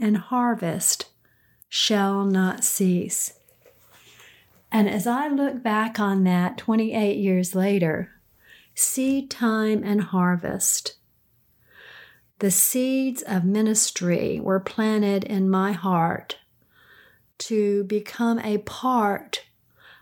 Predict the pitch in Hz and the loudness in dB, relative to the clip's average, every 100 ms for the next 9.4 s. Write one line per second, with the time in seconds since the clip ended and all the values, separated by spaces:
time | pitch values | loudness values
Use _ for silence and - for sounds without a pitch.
0 | _ - 208 196 190 190 196 - - 208 | _ -2 0 2 0 0 -2 -2 0 2
1 | 202 202 202 196 196 180 180 180 180 180 | 2 2 0 0 0 2 2 2 0 -2
2 | 185 - 180 196 175 - 220 220 214 214 | -4 -2 0 0 -2 -2 0 2 2 0
3 | 214 196 185 180 180 180 175 180 175 - | -2 -2 2 2 2 0 0 0 0 0
4 | 185 180 185 - 170 165 170 196 - - | 0 2 2 2 2 2 -2 -4 -10 -20
5 | _ _ _ - - - - _ 220 208 | _ _ _ -20 -20 -20 -20 _ -4 0
6 | 214 220 226 202 185 185 - 208 202 208 | 2 0 0 0 0 0 0 2 2 2
7 | 196 180 196 185 220 214 214 214 208 - | 2 2 0 -2 0 0 2 2 0 -2
8 | - _ - - - _ 208 175 196 196 | -6 _ -20 -20 -20 _ -2 0 0 2
9 | 185 185 180 - | 2 2 -2 -6